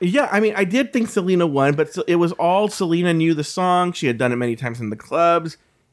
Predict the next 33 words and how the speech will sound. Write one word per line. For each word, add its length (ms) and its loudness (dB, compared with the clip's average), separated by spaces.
She 200 -4
worked 280 0
as 140 0
not 260 4
really 240 4
a, 300 0
a 260 -2
smart 560 0
choice 300 0
to 60 -10
do 120 -2
a 60 0
song 240 0
that 140 -2
wasn't 280 -2
really 200 -4
a 40 -6
Lux 340 -10
song. 440 2
And 840 -2
yeah, 280 -2
I 40 -2
mean, 200 2
it, 80 4
it 100 6
was 120 2
a, 160 -2
it 80 2
was 120 4
a 40 0
pretty 260 0
simple 460 -2
win. 360 -2